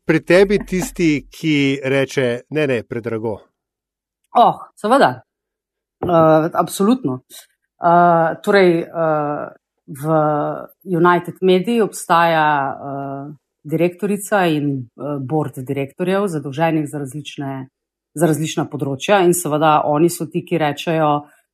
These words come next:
Speaker 2: "To je predrago." <laughs> Ne, ampak, eh, niso tega velikokrat rekli. Tudi to moram povedati.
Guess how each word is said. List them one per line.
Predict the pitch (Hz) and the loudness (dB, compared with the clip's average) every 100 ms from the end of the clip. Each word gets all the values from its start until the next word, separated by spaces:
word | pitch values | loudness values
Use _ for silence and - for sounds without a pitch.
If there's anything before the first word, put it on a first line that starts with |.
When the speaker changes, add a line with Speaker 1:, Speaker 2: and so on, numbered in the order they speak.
| _ | _
Speaker 2:
"To | - 156 | -2 0
je | 135 | -2
predrago." | 165 175 196 180 262 233 - | -4 0 2 2 2 2 2
<laughs> | 254 - 262 202 208 247 220 554 - - 320 - 311 - 269 269 605 494 | 0 2 0 0 0 2 2 2 2 2 2 2 0 2 0 0 -6 -4
Ne, | 254 208 214 | 2 4 4
ampak, | 214 208 202 190 - | 2 4 2 2 -4
eh, | - 190 190 185 175 - _ _ _ 180 | -4 2 4 4 2 -6 _ _ _ 4
niso | 226 294 202 | 6 6 2
tega | 202 190 160 | -2 0 0
velikokrat | 147 156 - 160 147 | -2 -6 -8 -6 -4
rekli. | 156 151 - - _ _ _ - | -4 -6 -12 -20 _ _ _ -12
Tudi | 175 | -12
to | - 160 | -6 -6
moram | 131 117 | -6 -8
povedati. | - - - | -14 -16 -16